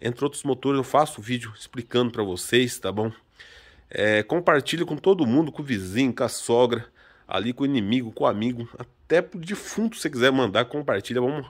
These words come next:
ajudar ali o canal. E o mais importante, galera, se inscreva, tá bom? Chegamos à meta de três mil inscritos, já estamos com três mil e duzentos e poucos, é, inscritos, tá? Então,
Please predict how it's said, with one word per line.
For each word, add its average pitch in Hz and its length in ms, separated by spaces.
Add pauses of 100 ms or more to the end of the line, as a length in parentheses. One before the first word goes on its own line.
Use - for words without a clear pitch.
ajudar 107 440
ali 104 160
o 98 60
canal. 101 480 (400)
E - 40
o 131 40
mais 151 200
importante, 143 600
galera, 101 280
se - 200
inscreva, 123 720
tá - 100
bom? 110 200
Chegamos 113 320
à - 20
meta 120 300
de 110 100
três 147 240
mil 139 100
inscritos, 127 340
já 120 40
estamos 117 220
com - 60
três 104 280
mil 120 140
e - 20
duzentos 107 320
e - 40
poucos, 101 420 (180)
é, 95 400
inscritos, - 560 (320)
tá? 104 220
Então, 110 280